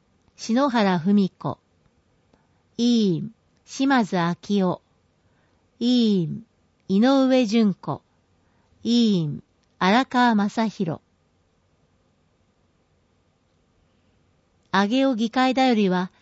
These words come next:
上尾市シルバー人材センターの個別配布でお届けしています。配布に関するお問い合わせは、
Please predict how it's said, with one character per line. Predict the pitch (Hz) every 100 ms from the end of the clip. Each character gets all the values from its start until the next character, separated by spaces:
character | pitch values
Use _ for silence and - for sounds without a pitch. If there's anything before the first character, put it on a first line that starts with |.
| _ _
上 | 196 202 262
尾 | 262
市 | - 190
シ | - 214
ル | 247
バ | 269 254
ー |
人 | 226 254 247
材 | 247 254
セ | 247 254
ン | 226
タ | 208 180
ー |
の | 170 - - -
個 | 190
別 | 226 247 247 247
配 | 240 233
布 | 208
で | 185 180
お | 175
届 | 202 202 -
け | 202
し | -
て | 196
い | 185
ま | 175 185
す。 | - _ _ _ _ _ _ _
配 | - 226 262
布 | 269
に | 262 247
関 | 254 262
す | - 254
る | 214
お | 185
問 | 208 208
い | 214
合 | 208
わ | 202
せ | - 190
は、 | 190